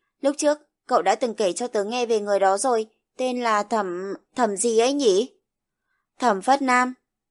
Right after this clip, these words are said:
Cũng chẳng phải là Mạc Nại thực sự quan tâm đến cái tên này, cô ấy bèn thở dài. "Tớ biết chắc chắn đó không phải là Hạc Toại mà, nếu không thì làm sao người đó có thể dùng tiền để giải quyết Tiêu Hộ, đồng thời yêu cầu Tiêu Hộ đồng ý hòa giải được chứ?"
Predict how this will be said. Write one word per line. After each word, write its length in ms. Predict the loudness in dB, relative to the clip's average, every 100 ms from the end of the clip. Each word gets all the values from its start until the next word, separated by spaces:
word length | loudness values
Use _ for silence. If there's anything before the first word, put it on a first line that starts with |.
| _ _ _ _
Cũng 180 | -2 0
chẳng 200 | 0 -4
phải 200 | -2 0
là 120 | 0
Mạc 220 | 0 -2 -2
Nại 180 | -4
thực 160 | -4 -6
sự 160 | -4 -2
quan 180 | -2 0
tâm 220 | -2 -2 -2
đến 180 | -2 0
cái 160 | -2
tên 220 | 0 -2
này, 240 | -2 -2 -4 _ _ -2
cô 140 | 2
ấy 280 | 4 2 0
bèn 200 | 0 0
thở 180 | 0 0
dài. 340 | 2 0 -2 -10 _ _ _ _ _ -2
"Tớ 180 | 0 2
biết 180 | 0
chắc 160 | 0 -2
chắn 280 | 0 -2 -2 -10 _
đó 180 | 2 2
không 180 | 0 -2
phải 220 | 0 0
là 100 | 0
Hạc 220 | 0 -2
Toại 200 | 0 0
mà, 260 | 2 0 -2 _ _
nếu 160 | -4 -2
không 180 | 0 2
thì 120 | 4
làm 180 | 4 2
sao 220 | 2 0
người 140 | 0
đó 280 | 2 4 2 -2 _
có 160 | -2 2
thể 180 | 2 2
dùng 200 | 0 2
tiền 180 | 0
để 120 | 2 0
giải 180 | 0
quyết 240 | 0 -2 0
Tiêu 160 | 2
Hộ, 300 | 4 2 2 -4 _ 0
đồng 180 | 0 2
thời 140 | 2
yêu 160 | 4 4
cầu 180 | 2
Tiêu 180 | 2 2
Hộ 160 | 2 2
đồng 180 | 2 2
ý 140 | 0
hòa 200 | 2 0
giải 240 | 2 0
được 160 | 2 0
chứ?" 280 | 0 0 -2